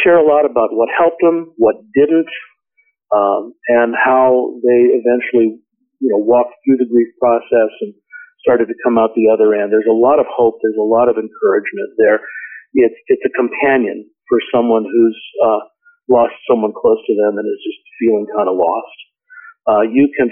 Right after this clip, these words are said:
find out more about it by going to, uh, about tomorrow C D dot com, and, uh, you'll, you can hear samples of the program. You can order it online, and, uh, we think it'll be a, a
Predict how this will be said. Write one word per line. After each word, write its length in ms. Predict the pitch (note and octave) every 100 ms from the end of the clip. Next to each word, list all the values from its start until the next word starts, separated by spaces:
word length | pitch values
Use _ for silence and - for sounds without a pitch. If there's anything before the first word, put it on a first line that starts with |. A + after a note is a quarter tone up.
| -
find 180 | B2 B2+
out 160 | C3+
more 160 | C3+ C#3+
about 320 | D3 A2+ A2
it 160 | A#2 A#2
by 160 | G#2+
going 480 | A2 A2 A2+ A2 G#2+ - -
to, 260 | A2 A2 A2+
uh, 200 | G#2 G2
about 200 | G#2+ A#2+ -
tomorrow 480 | D3 C3+ C3 C3 C3+ -
C 180 | D#3 D3+
D 220 | C3+ B2 A2
dot 220 | G#2+ G2+ -
com, 400 | B2+ G#2 F#2 - _ - - - _
and, 440 | A#2 A2 A2 G#2 G#2+
uh, 300 | A2 G#2 G2+ G2+
you'll, 340 | - A#2 G#2+ A2+
you 140 | A#2 -
can 100 | A2+ -
hear 120 | A2 -
samples 320 | C3 B2+ C#3+ C#3
of 60 |
the 80 | C3 -
program. 520 | C#3+ C3 C3+ C3+ C3
You 120 | G#2+ -
can 80 | -
order 340 | B2 A#2+ B2 A#2
it 40 |
online, 640 | A#2 A#2 A2+ A2+ A2 A2 A2
and, 500 | - G2 F#2+ F#2 F#2+ F#2+
uh, 140 | - G2
we 160 | G#2 -
think 120 | G#2+ A2
it'll 220 | G#2 G2+
be 160 | G#2+ G2+
a, 80 | F#2
a 260 | - -